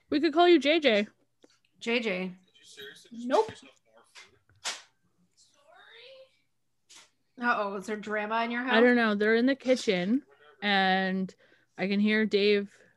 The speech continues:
Speaker 1: and Warner talking about something.
Speaker 3: Is it a secret?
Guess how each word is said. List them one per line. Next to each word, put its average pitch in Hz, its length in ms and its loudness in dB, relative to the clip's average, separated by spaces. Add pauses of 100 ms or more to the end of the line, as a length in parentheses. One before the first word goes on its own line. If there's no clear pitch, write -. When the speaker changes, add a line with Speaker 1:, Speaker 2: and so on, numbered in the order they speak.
(460)
Speaker 1:
and 185 380 -4
Warner 190 240 -6
talking 185 400 -6
about 175 260 -4
something. 208 640 -4 (1400)
Speaker 3:
Is 285 180 0
it 254 80 -4
a 208 80 -10
secret? 392 800 -2